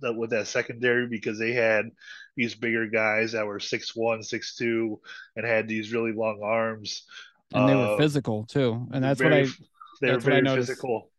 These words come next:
Speaker 1: and, and yeah, exactly. I, I noticed that he was physical too. Um, so hopefully,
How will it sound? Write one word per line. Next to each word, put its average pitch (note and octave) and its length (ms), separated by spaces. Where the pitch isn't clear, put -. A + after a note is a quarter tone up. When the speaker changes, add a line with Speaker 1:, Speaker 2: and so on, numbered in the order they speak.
Speaker 1:
and, A2+ 300
and A2+ 400
yeah, A#2 220
exactly. A#2 520
I, A2 260
I A#2+ 80
noticed B2 280
that A#2 140
he A#2 120
was A2+ 140
physical G#2+ 400
too. A2+ 340
Um, A2 480
so A2+ 240
hopefully, C#3 600